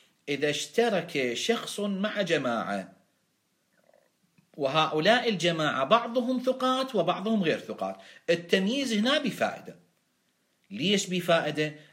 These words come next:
لأنه أنا راح أعرف هذا من الثقات أو ليس من الثقات. أما إذا كان كلهم ثقات، شو الفائدة من التمييز؟ كلهم ضعفاء، شنو الفائدة من التمييز؟ كلهم مجهولون، كلهم مهملون،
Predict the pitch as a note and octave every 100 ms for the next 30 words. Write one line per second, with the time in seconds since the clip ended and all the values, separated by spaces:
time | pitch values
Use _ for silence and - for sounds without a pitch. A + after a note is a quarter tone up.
0 | - B2 C3+ B2+ C#3 B2+ B2 D3+ E3+ C#3+
1 | - D3+ B2 G#2+ G#2+ A2+ G#2 E3 G3 D#3
2 | B2+ E3+ G3 D#3+ F2 F2+ - - - _
3 | _ _ - - - B2+ C3 B2 B2+ A#2+
4 | D3+ - G3 E3+ - B2+ A2+ G#2+ D#3 D#3
5 | E3 B2+ C3 A#2+ A2+ G2+ F#2+ - - _
6 | - G3 G3+ F#3 D#3 C#3+ C3+ A#2 - F3
7 | E3 E3+ D#3 D3 C3+ C3 A2+ G2+ - -
8 | _ - G#3 G3+ G3 F3 D3+ D3 D3+ F#3+
9 | C#3 - - _ - G3+ G3+ F#3+ G3 F3
10 | - - C3 D#3+ F3 D#3+ D#3+ E3 F#3+ C#3+
11 | F#2+